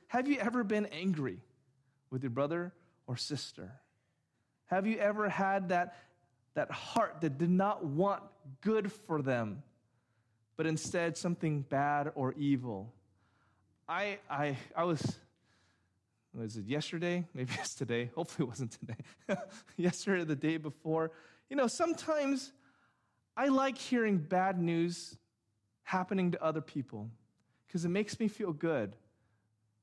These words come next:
that I, that didn't happen to me because they deserve it and I don't.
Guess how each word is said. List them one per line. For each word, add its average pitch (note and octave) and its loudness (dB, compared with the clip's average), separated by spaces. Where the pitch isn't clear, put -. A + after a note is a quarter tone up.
that C#3 -2
I, D3+ 0
that C#3 -2
didn't C#3 0
happen C#3 -2
to C#3 -6
me D3 -4
because B2 0
they F#3 2
deserve D3+ 0
it G2 -8
and A#2+ -4
I C3+ 0
don't. A2+ 0